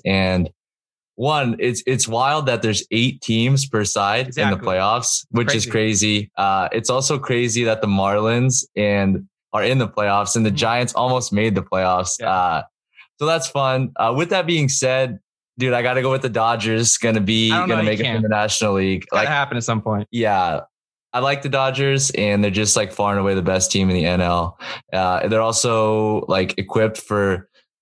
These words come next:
Speaker 1: a three-game series, which is also wild 'cause, like, anything can happen in a three-game series. But the Dodgers, like, with that being said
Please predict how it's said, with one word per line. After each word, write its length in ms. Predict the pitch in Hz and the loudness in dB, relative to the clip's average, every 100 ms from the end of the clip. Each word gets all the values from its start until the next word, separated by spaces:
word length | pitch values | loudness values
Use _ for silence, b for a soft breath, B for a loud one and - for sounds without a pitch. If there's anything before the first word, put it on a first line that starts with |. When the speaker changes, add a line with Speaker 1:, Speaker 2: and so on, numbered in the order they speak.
| _ - | _ -6
Speaker 1:
a 80 | |
three-game 400 | - 113 110 110 | -2 0 0 0
series, 540 | 101 110 117 131 135 - | 0 0 0 0 0 -2
which 220 | 107 104 | -4 -2
is 80 | 101 | 0
also 280 | 104 101 101 | 0 0 0
wild 280 | 95 90 87 | 0 0 0
'cause, 100 | 95 | 0
like, 220 | 92 - _ _ - | 0 -4 _ _ -6
anything 320 | 117 107 107 98 | -2 0 0 0
can 140 | 98 | 0
happen 260 | 98 98 95 | 0 2 0
in 60 | |
a 40 | 87 | 0
three-game 380 | 95 92 92 | 0 2 0
series. 480 | 87 - 95 95 95 | 0 0 0 0 -2
But 160 | - 95 | -2 -2
the 60 | |
Dodgers, 560 | 92 95 92 95 92 92 | 0 0 0 0 0 2
like, 200 | 95 90 | 0 0
with 140 | 101 | -2
that 160 | 98 92 | 0 0
being 160 | 92 92 | 0 0
said 320 | - 95 | 0 0